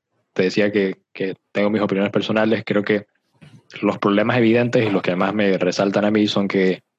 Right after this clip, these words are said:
como dice Aldo, estás poniendo gente que tal vez no está preparada para el puesto. Además, le estás quitando la oportunidad y el, el,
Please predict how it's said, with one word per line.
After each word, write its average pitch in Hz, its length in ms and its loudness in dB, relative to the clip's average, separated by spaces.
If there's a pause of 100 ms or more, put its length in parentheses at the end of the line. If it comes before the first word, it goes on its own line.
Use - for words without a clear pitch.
(560)
como 98 180 -2
dice 101 220 -2
Aldo, 107 180 2
estás 92 240 -4
poniendo 104 360 -2
gente 107 300 -2
que 95 80 0
tal 92 180 -2
vez 95 120 -2
no 107 80 -2
está 101 260 -2
preparada 104 500 0
para 104 160 0
el 104 80 0
puesto. 127 480 0 (720)
Además, 98 400 0
le 87 80 -2
estás 95 220 -2
quitando 98 380 -2
la 90 120 0
oportunidad 98 760 0
y 98 100 2
el, 90 320 -8 (120)
el, 92 280 -6